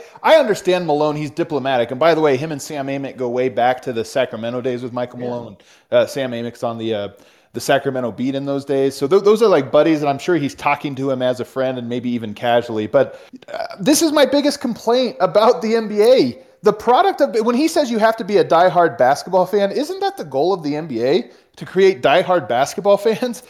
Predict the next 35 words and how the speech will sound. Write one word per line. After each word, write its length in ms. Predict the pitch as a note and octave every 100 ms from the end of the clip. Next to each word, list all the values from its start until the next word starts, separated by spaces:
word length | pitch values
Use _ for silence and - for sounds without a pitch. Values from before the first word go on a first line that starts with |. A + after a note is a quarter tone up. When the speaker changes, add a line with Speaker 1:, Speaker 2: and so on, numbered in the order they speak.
| - _ -
Speaker 1:
But 520 | A3 A3+ - - _
to 120 | - A3
his 240 | B3 -
point, 380 | - C4 B3+ G#3
to 80 | G#3
Michael 260 | A3 A#3+
Malone's 360 | A3 G#3 F#3 D#3
point, 460 | - B3+ A3 D#3+ - _ _ _
the 160 | F3+ A3
N 120 | A#3+
B 100 | A#3
A 120 | A3+
has 420 | G3+ F#3+ G#3+ G#3+ E3+
marketed 500 | F3 G3+ G#3 F3 E3+
a 60 |
very 300 | D3 F3 F3+
specific 760 | - - E3 - - F#3 F3+ -
thing 340 | F#3 F3 C#3+
over 140 | C#3
the 80 | C#3+
last 380 | C#3+ D3+ C#3+ -
thirty 240 | F#3 A3
years, 340 | C3+ B2+ B2 C3
really, 220 | E3 C#3+
but 100 | B2+
it's, 140 | B2+
like, 160 | D#3 C3
increased 500 | A2+ - E3 F3 -
o-, 160 | B2+ -
in 120 | C#3
the 80 | B2+
social 340 | D#3 D3 C3
media 320 | B2+ D3+ D3
age 320 | A2 B2 A2+ B2
where 260 | A#2 A2